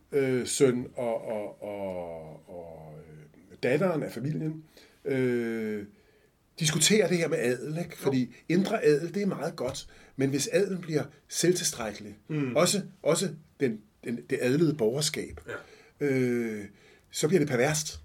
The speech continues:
Speaker 2: Så bliver det noget
Speaker 1: Og,
Speaker 2: helt,
Speaker 1: øh,
Speaker 2: helt forkert, ikke?
Speaker 1: og frygteligt, ikke?
Speaker 2: Jo.
Speaker 1: Øhm.
Speaker 2: Jo, der er sådan en lang, øh, det er jo nærmest sådan en monolog, som den der præst, øh,
Speaker 1: Ja.
Speaker 2: præstesøn, øh, snakker om, ikke også? Netop det der med,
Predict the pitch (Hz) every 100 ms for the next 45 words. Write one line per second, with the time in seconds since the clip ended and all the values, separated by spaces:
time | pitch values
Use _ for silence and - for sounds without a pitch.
0 | _ _ - 127 127 135 131 123 123 113
1 | 113 107 104 101 98 113 101 - - 123
2 | - 135 147 151 170 180 180 - 135 -
3 | _ - 135 127 123 110 110 104 101 92
4 | - 101 98 190 185 151 123 127 180 196
5 | 151 131 120 110 101 98 92 95 - -
6 | - 120 117 139 156 131 113 117 120 127
7 | 131 175 131 113 110 117 120 117 113 135
8 | - 113 104 98 92 - - - 107 -
9 | - - - _ - 139 143 120 131 127
10 | 127 113 107 104 - 117 120 127 104 104
11 | 104 104 147 151 131 131 123 113